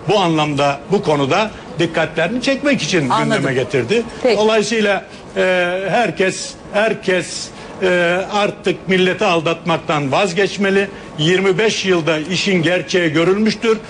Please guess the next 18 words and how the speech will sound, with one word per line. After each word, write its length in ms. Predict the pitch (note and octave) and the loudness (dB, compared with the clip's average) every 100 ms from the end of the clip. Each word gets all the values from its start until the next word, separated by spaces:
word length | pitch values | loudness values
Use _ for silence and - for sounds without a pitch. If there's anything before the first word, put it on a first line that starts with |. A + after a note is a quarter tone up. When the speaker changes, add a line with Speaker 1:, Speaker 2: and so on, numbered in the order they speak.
| - - E3+ | -16 -4 2
Speaker 1:
Burada 500 | G#3+ F#3+ E3+ D#3+ F3+ - - | 4 4 2 0 -2 -10 -4
etnik 440 | A3 G#3+ B3 A3+ | -2 0 -2 0
temelde 520 | G3+ F3 E3+ D#3 D#3+ D3 | 0 0 0 0 0 2
bir 160 | G3+ F#3 - - - | 0 -2 -12 -14 -2
ayrı 400 | G3+ A3+ C4 D4 G#3 | 2 2 2 -2 0
millet 460 | F#3+ F#3+ G#3+ A3+ A3 | 2 4 4 2 0
yaratmak 520 | A3 A3 A3 A#3 A#3 - - - - - - | 2 2 0 0 0 -4 -16 -16 -16 -14 -2
ve 160 | F#3 G3+ | 0 2
bu 80 | A#3+ | 4
millete 480 | G#3+ F#3+ F#3 F#3 | 4 2 2 0
dayalı 360 | F#3 F3+ F3 B3+ | 2 2 2 0
bir 180 | A3 E3 | 0 2
devlet 380 | F3 F3 A3 G#3 - | 2 2 0 -2 0
kurma 400 | F#3 F3 F#3+ E3 | 0 2 2 0
çalışmalarının 1040 | - F#3 F#3 - F3 F3 E3+ D#3 F#3+ C#4+ C4+ - - | 0 2 2 0 0 2 2 2 0 -2 -2 -10 -14
siyasi 760 | - - - G#3+ A3 A3 A3 C#4 | -8 -6 0 2 4 2 2 2
zemine 440 | F#3 F3+ F3 E3 | 2 2 0 0
taşınmasına 760 | G#3+ G3+ A3 G3 F#3 G3+ B3 | 0 0 2 2 0 0 0